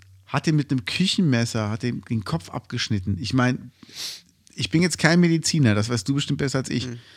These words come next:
Speaker 1: Wie lange brauchst du, um den Kopf von einem Menschen
Speaker 2: Zwei
Speaker 1: abzuschneiden?
Speaker 2: Minuten sechsunddreißig. Ich hab keine Ahnung.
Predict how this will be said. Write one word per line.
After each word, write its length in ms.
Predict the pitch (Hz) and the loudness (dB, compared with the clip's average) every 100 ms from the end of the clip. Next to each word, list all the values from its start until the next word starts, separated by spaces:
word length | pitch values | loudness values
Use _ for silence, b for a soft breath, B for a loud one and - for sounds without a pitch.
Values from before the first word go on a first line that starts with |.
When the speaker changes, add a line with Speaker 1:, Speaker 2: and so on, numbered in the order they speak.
| B B - | B B 2
Speaker 1:
Wie 140 | 127 | 4
lange 220 | 175 165 | 6 4
brauchst 440 | 127 110 143 - - | 4 4 2 0 0
du, 60 | |
um 80 | 131 | 4
den 200 | 123 120 | 4 4
Kopf 460 | - - 180 - - | -2 -4 -4 -6 -12
von 220 | - 131 123 | -2 2 6
einem 180 | 123 | 6
Menschen 460 | 123 147 196 - 175 | 6 6 4 4 0
Speaker 2:
Zwei 60 | - | 0
Speaker 1:
abzuschneiden? 760 | 113 - - - 120 - 117 101 101 | -4 -4 -8 -2 2 6 6 6 6
Speaker 2:
Minuten 160 | 95 98 | 4 4
sechsunddreißig. 720 | 160 160 123 117 113 123 - _ B B B B B B B B B B B B B B B _ _ _ - _ _ - | 2 0 -2 0 -2 -4 -10 _ B B B B B B B B B B B B B B B _ _ _ -20 _ _ -20
Ich 120 | - | -16
hab 180 | - - | -16 -6
keine 320 | - 143 131 | -2 -2 0
Ahnung. 260 | 135 127 | -2 -2